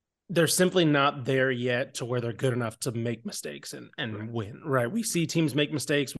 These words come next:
Speaker 1: We see teams not play their best and pull out wins. Rice is not one of those teams, simply,
Speaker 2: Yeah.
Speaker 1: simple enough. Uh, they have to
Speaker 2: Defense
Speaker 1: play
Speaker 2: isn't good enough to handle turnovers.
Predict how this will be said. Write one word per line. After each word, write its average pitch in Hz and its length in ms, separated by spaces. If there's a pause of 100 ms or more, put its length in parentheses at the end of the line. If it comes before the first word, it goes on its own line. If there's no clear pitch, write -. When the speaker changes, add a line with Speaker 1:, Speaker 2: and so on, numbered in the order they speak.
Speaker 1:
We 143 80
see 160 140
teams 135 240
not 131 180
play 131 140
their 127 100
best 120 340 (240)
and 127 140
pull 147 180
out 127 160
wins. 170 400 (280)
Rice 127 360
is 120 100
not 113 280
one 123 120
of 110 80
those 113 160
teams, 139 320
simply, 120 360
Speaker 2:
Yeah. - 100
Speaker 1:
simple 131 340
enough. 120 440
Uh, 107 160
they 107 100
have 127 80
to 151 60
Speaker 2:
Defense 147 200
Speaker 1:
play 147 60
Speaker 2:
isn't 127 180
good 123 120
enough 110 380
to 101 200
handle 107 340
turnovers. 95 600